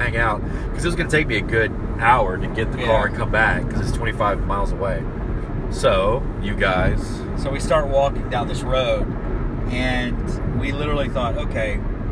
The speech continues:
Speaker 2: let's just go up to the store. It says pecans in big writing." We were like,
Speaker 1: Yeah.
Speaker 2: Well, maybe that's just
Speaker 1: And,
Speaker 2: a
Speaker 1: you know, you're from Texas, you know what that means.
Speaker 2: Yeah.
Speaker 1: That's like a general store or
Speaker 2: Right,
Speaker 1: like
Speaker 2: maybe
Speaker 1: a
Speaker 2: it's just a general
Speaker 1: gas
Speaker 2: store.
Speaker 1: station, get some jerky.
Speaker 2: Yeah, exactly. Sit down, have some jerky, maybe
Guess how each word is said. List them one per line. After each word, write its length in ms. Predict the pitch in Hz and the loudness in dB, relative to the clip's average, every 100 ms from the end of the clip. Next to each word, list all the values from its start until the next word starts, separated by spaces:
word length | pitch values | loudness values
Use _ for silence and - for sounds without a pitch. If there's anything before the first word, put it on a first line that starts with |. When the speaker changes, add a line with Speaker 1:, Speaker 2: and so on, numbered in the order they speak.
| - - - - - - | -4 -4 -2 -2 -4 -4
Speaker 2:
let's 180 | 160 - | -4 -4
just 160 | 175 - | -4 2
go 100 | 180 | 2
up 120 | 165 | 2
to 60 | - | -2
the 120 | - | -2
store. 420 | - - 170 147 | -2 -2 -2 -2
It 100 | 123 - | -4 -2
says 220 | - - - | -2 0 -2
pecans 840 | 135 - - 311 - - - - | -2 -4 -2 -2 -2 -2 -4 -4
in 100 | - - | -4 -4
big 160 | - | -4
writing." 460 | - 131 147 - - | -2 0 0 -2 -4
We 60 | 110 | -4
were 80 | 110 | -2
like, 120 | 110 | 0
Speaker 1:
Yeah. 140 | 104 | 0
Speaker 2:
Well, 100 | 117 | 0
maybe 220 | 117 120 123 | -2 -4 -2
that's 200 | 120 - | -2 -2
just 100 | 147 | 0
Speaker 1:
And, 120 | 151 | 0
Speaker 2:
a 40 | |
Speaker 1:
you 60 | - | 2
know, 100 | 113 | 2
you're 100 | - | 2
from 140 | 165 131 | 0 2
Texas, 380 | 127 123 - | 4 2 0
you 60 | 165 | 0
know 80 | 117 | 2
what 140 | 110 | 2
that 180 | 110 98 | 2 0
means. 160 | 104 123 | -2 -2
Speaker 2:
Yeah. 80 | 123 - | 0 2
Speaker 1:
That's 120 | - | 2
like 120 | 131 | 0
a 260 | 139 - - | 0 -2 2
general 300 | 165 139 120 | 2 4 0
store 540 | - 131 143 143 - | 0 0 2 2 2
or 40 | 131 | 2
Speaker 2:
Right, 120 | 131 | 0
Speaker 1:
like 100 | - | 0
Speaker 2:
maybe 140 | - - | 0 -2
Speaker 1:
a 20 | |
Speaker 2:
it's 100 | - | -2
just 120 | - - | -2 -2
a 40 | |
general 200 | - - | -2 2
Speaker 1:
gas 240 | 110 110 | 2 2
Speaker 2:
store. 100 | 110 | 2
Speaker 1:
station, 380 | 113 117 123 113 | 0 0 -2 -2
get 100 | 117 | -2
some 140 | 113 104 | -2 -2
jerky. 500 | 110 110 113 120 113 | 2 2 2 -2 -2
Speaker 2:
Yeah, 180 | 214 170 | 0 0
exactly. 400 | 135 180 165 - | 0 0 0 0
Sit 260 | - 151 131 | 0 0 2
down, 200 | 139 135 | 2 2
have 160 | 135 | 0
some 120 | - - | 0 -2
jerky, 260 | 135 127 | -2 -4
maybe 120 | - | 0